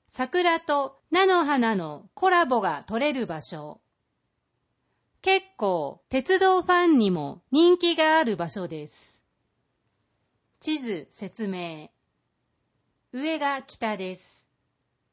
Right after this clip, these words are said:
五条川は右から左に少し蛇行するように示されています。大山寺駅と中部電力株式会社岩倉電力センターの下に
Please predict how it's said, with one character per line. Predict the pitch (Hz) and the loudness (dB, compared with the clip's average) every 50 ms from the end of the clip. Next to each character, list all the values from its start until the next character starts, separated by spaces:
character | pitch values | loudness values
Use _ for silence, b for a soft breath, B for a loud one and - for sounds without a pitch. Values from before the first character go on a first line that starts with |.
| _ _ _ _ _ _ _ _ _ - | _ _ _ _ _ _ _ _ _ -4
五 | 254 254 | -4 -2
条 | 247 254 349 359 359 359 330 | 0 2 2 2 2 2 2
川 | 262 233 214 208 190 175 156 | 0 0 0 0 -2 -2 -4
は | 147 139 139 143 165 - _ _ _ _ _ _ | -6 -8 -8 -12 -16 -20 _ _ _ _ _ _
右 | 220 233 247 277 349 349 | -2 0 0 0 0 0
か | - 311 302 | 0 -2 -2
ら | 302 302 285 | -2 -2 -4
左 | - 254 226 240 240 240 240 233 220 | -6 -6 -6 -4 -4 -4 -4 -4 -4
に | 220 214 214 214 220 _ _ _ _ _ | -4 -6 -6 -8 -12 _ _ _ _ _
少 | - - - - 349 349 | -16 -12 -6 -2 -2 -2
し | 320 - 285 247 208 180 165 - | -2 -2 -4 -4 -6 -6 -6 -6
蛇 | 226 220 220 | -6 -6 -6
行 | 220 311 311 320 320 | -4 -2 -2 -2 -2
す | 311 - 330 320 | -4 -4 -6 -4
る | 294 311 302 | -4 -4 -4
よ | 302 302 294 262 | -4 -4 -4 -4
う | 208 180 | -4 -4
に | 165 156 147 147 147 - | -6 -6 -8 -10 -12 -10
示 | - - 247 233 262 277 277 | -8 -4 -2 -2 -2 -2 -2
さ | 277 285 262 | -2 -2 -2
れ | 240 220 | -2 -4
て | 226 - 175 | -8 -10 -14
い | 151 143 139 139 | -16 -16 -16 -16
ま | 131 127 127 131 127 | -16 -16 -18 -20 -20
す。 | - - - - _ _ _ _ _ _ _ _ _ _ _ _ _ _ _ _ _ - | -20 -20 -20 -20 _ _ _ _ _ _ _ _ _ _ _ _ _ _ _ _ _ -2
大 | 320 330 339 359 | 0 0 0 -2
山 | 349 359 349 339 349 339 | -2 0 0 0 0 0
寺 | 311 339 339 311 | 0 -2 -2 -4
駅 | 294 226 - 214 | -4 -6 -10 -12
と | - - 156 143 143 143 _ _ _ _ _ _ | -10 -10 -10 -10 -12 -14 _ _ _ _ _ _
中 | - - 320 349 359 339 | -6 -4 -2 0 0 0
部 | 339 349 349 | 0 -2 -2
電 | 339 339 339 330 302 | 0 -2 0 0 -2
力 | 262 226 220 - 190 | -2 -4 -6 -10 -12
株 | - - 220 214 277 294 | -12 -10 -10 -8 -8 -8
式 | 285 - - 302 277 | -8 -8 -6 -6 -6
会 | 269 277 269 254 226 | -4 -4 -6 -6 -6
社 | 220 - 185 156 147 139 - _ _ _ _ _ _ | -8 -8 -8 -8 -10 -10 -12 _ _ _ _ _ _
岩 | - 240 254 294 339 339 | -12 -6 -4 -4 -4 -4
倉 | 339 330 320 302 294 294 262 220 | -4 -4 -2 -2 -2 -2 -4 -4
電 | 208 247 302 339 349 330 | -6 -4 -2 0 0 0
力 | 339 330 - 349 | 0 -2 -4 -6
セ | 302 - 339 339 | -4 -4 -2 -2
ン | 330 320 | -2 -2
タ | - - 240 220 208 | -2 -2 -2 -2 -2
ー | 190 | -4
の | 180 170 165 | -6 -8 -8
下 | - - - - 214 202 | -8 -8 -8 -6 -6 -6
に | 190 185 180 175 180 | -6 -6 -8 -10 -12